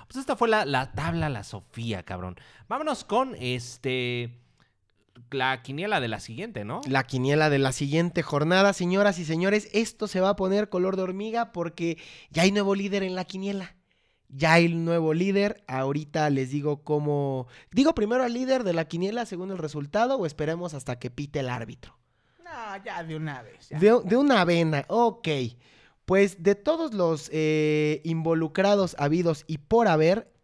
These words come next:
Speaker 2: el señor Fernando Cañas.
Speaker 1: Dios de mi vida.
Speaker 2: Jorge Trejo.
Speaker 1: Ah.
Speaker 2: Ah, ah, ah,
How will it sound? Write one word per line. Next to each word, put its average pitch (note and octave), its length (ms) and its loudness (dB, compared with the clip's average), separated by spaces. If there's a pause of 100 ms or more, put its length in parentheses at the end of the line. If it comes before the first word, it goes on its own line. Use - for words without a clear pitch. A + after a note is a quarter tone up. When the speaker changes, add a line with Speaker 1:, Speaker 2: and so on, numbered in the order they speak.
(120)
Speaker 2:
el E3 220 2
señor F#3 500 -2
Fernando C#3+ 1080 -4
Cañas. D3 680 -4 (160)
Speaker 1:
Dios E3 200 -6
de D#3+ 80 -6
mi B2 80 -6
vida. D3+ 300 -8 (400)
Speaker 2:
Jorge G#3+ 680 0
Trejo. G3+ 600 0 (240)
Speaker 1:
Ah. G3+ 240 -8 (200)
Speaker 2:
Ah, C#4 220 -2 (140)
ah, B3 260 2 (320)
ah, C#4 180 4